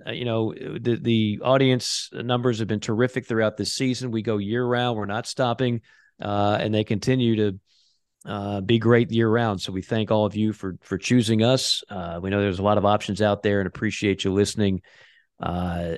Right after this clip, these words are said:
<clears throat> each and every week here on J C and Morgan, again, presented by Blue Delta Jeans, blue delta jeans dot com. J C, look forward to doing it again next week. We'll have a lot of championship games and a four-team playoff set to discuss.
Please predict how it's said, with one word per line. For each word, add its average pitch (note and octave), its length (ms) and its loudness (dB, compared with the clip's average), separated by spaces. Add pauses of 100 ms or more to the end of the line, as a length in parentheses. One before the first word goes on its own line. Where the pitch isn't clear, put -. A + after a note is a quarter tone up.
(220)
<clears throat> G3 300 8
each C#3 240 4
and B2 80 6
every A2+ 240 4
week A2 280 4
here G#2 240 4
on F#2+ 120 2
J G#2+ 200 2
C G#2 180 -2
and G2 100 -2
Morgan, G2+ 300 0
again, F#2+ 240 -2
presented F#2+ 320 -4
by F2+ 160 0
Blue G2 220 0
Delta F2+ 260 -2
Jeans, F#2+ 320 -4
blue F#2+ 180 -4
delta E2+ 300 -4
jeans D#2+ 420 -8
dot D2+ 380 -6
com. D#2 400 -6
J B2+ 180 4
C, E3 200 6
look D3 160 4
forward D3+ 180 6
to C#3+ 80 0
doing D#3+ 160 6
it D3 80 2
again D#3 220 4
next - 240 2
week. C#3 160 2
We'll B2 100 2
have B2+ 140 2
a - 20 0
lot B2+ 180 2
of A#2+ 60 -10
championship C3+ 480 -6
games D3 400 0
and B2 160 -6
a G#2+ 240 -2 (580)
four-team E3 580 4
playoff D#3+ 500 4
set B2+ 440 -2 (460)
to B2 160 -4
discuss. - 680 -6